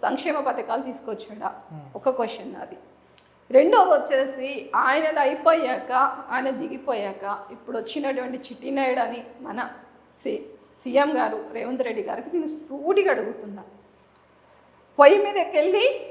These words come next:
Speaker 1: పెంక మీదకెళ్ళి పొయ్యిలో పడ్డట్టుగా మీరిద్దరు ఆడుకున్న ఈ డబల్ గేమ్లో ప్రజల్ని పిచ్చోళ్ళు చేశారు, ప్రజల జీవితాలు ఆగం చేసిర్రు, విద్యార్థుల బతుకుల్ని భూస్థాపితం చేసిర్రు.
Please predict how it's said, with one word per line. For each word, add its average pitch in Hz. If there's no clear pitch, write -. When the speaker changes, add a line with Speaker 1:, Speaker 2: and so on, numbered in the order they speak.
Speaker 1:
పెంక 269
మీదకెళ్ళి 359
పొయ్యిలో 269
పడ్డట్టుగా 262
మీరిద్దరు 359
ఆడుకున్న 285
ఈ 277
డబల్ 262
గేమ్లో 240
ప్రజల్ని 254
పిచ్చోళ్ళు 277
చేశారు, 202
ప్రజల 269
జీవితాలు 262
ఆగం 262
చేసిర్రు, -
విద్యార్థుల 311
బతుకుల్ని 277
భూస్థాపితం 302
చేసిర్రు. -